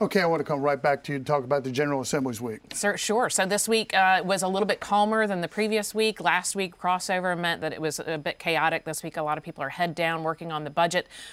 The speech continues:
Speaker 2: One of the things, uh, that a lot of people are also working on is trying to figure out,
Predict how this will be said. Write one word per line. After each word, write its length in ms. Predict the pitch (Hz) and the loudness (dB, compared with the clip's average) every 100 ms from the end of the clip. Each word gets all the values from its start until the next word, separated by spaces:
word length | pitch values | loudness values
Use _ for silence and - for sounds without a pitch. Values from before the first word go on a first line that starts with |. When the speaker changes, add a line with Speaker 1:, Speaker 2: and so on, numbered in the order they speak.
| - | -12
Speaker 2:
One 200 | 156 175 | -2 0
of 120 | 180 | 0
the 80 | 170 | -2
things, 400 | 190 180 175 - | -2 0 0 0
uh, 240 | 151 160 | 2 2
that 160 | 160 160 | 2 2
a 60 | 160 | 4
lot 220 | 156 196 | 4 4
of 80 | 196 | 4
people 220 | 196 170 | -2 2
are 100 | 156 | 2
also 220 | 160 - | 2 0
working 300 | 165 156 165 | -2 -4 -4
on 120 | 156 | -4
is 120 | 165 - | -4 -6
trying 240 | 170 156 | -4 -4
to 60 | 147 | -4
figure 320 | 190 175 170 | -6 0 4
out, 200 | 165 | 4